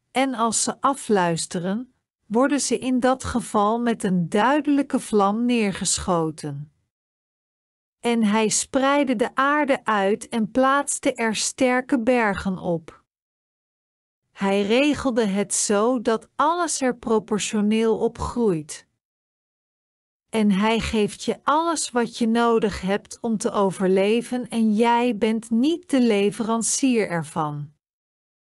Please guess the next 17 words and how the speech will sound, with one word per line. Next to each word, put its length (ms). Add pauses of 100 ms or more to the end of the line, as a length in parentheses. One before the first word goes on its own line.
(500)
En 240
er 160
is 240
niets 440
dat 220
hij 200
niet 360
bezit 500
en 180
naar 200
jou 340
stuurt, 720 (400)
behalve 680
in 200
een 140
bepaalde 640
mate. 720